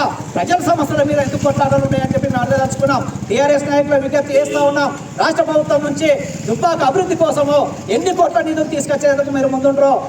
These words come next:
సిద్ధపడాల్సినటువంటి అవసరం ఉంది. బీజేపీ ప్రభుత్వం కూడా కేంద్రం నుంచి ఏం తీసుకొస్తారో ఎంపీ గారు చెప్పాల్సినటువంటి అవసరం ఉంది.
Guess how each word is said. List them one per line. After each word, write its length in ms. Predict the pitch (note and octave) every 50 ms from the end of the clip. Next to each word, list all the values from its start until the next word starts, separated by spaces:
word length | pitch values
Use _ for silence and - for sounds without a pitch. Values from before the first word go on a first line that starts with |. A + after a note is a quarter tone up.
| - - -
సిద్ధపడాల్సినటువంటి 840 | A3+ G#3+ C#4+ C#4+ C#4+ C#4+ C#4 C#4 C#4 - - C4 B3 C#4 C4 B3+
అవసరం 300 | A#3+ C#4+ D4 D#4+ D4+ C#4
ఉంది. 440 | C#4+ C4+ C4+ C#4 C4+ G#3+ F3 - - - - -
బీజేపీ 420 | G3+ C#4+ E4 E4+ F#4 E4 E4 E4+
ప్రభుత్వం 440 | E4 D4+ D4+ D4+ D4+ - D#4 D4+ D4
కూడా 240 | C#4+ C#4+ C#4+ D4 C#4+ C4+ A#3 - - - - -
కేంద్రం 320 | C4 D#4+ F4 F4 F4 E4
నుంచి 220 | E4 D#4+ - D4+ C#4+
ఏం 80 | C#4+
తీసుకొస్తారో 540 | D4 D4 C#4 D4 D4+ C#4 - D4 C#4 C#4 C#4 C4 - - - - D#3+
ఎంపీ 340 | F#3+ A#3 C#4 C4 E4 E4
గారు 180 | D#4+ D#4+ D4+ D4+ - D4
చెప్పాల్సినటువంటి 640 | C#4 C#4 C#4+ C#4 C4+ B3+ C#4 C#4 C4+ C#4+ C4+ C4
అవసరం 300 | C#4 C#4+ C#4+ D#4+ D4 C#4
ఉంది. 420 | C#4+ C4+ C#4+ C#4+ C4+ - - -